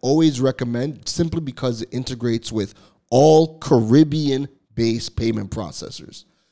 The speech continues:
So it works perfectly with WePay. And WePay is in almost all Caribbean countries right about now.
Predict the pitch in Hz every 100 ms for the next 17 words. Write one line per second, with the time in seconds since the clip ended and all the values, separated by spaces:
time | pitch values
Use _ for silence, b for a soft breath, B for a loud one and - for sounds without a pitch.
0 | _ - - 143 143 143 117 139 180 165
1 | - - - _ _ - 160 156 143 123
2 | 123 120 120 127 110 123 123 - 104 -
3 | _ - - 113 123 165 - 160 135 113
4 | 117 113 - 120 120 110 - 123 131 131
5 | 127 120 120 113 - 117 107 107 101 98
6 | 85 90 - 101 -